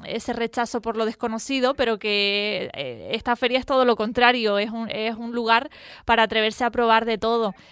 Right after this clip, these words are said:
eh, concejala, y de eso también nos tenemos que valer un poquito, ¿no? De, de esa, esa actitud hacia adelante,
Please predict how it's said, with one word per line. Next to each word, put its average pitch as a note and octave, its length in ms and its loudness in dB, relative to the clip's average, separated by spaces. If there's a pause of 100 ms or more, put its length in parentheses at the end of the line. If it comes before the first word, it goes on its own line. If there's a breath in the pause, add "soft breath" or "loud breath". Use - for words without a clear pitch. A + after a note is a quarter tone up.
(120)
eh, G#3 240 -4
concejala, A3 560 0
y G#3+ 60 2
de G#3 60 2
eso A3 180 -6
también A3+ 260 -4
nos A#3 140 -6
tenemos A3 260 -6
que A#3+ 100 -4
valer G#3+ 240 0
un A3+ 100 -6
poquito, G3+ 440 -6
¿no? G#3 160 -2
De, G#3+ 240 -2
de G3 300 -4
esa, G#3+ 300 -4
esa - 240 -4
actitud A#3+ 520 -2
hacia B3 280 2
adelante, A3+ 100 0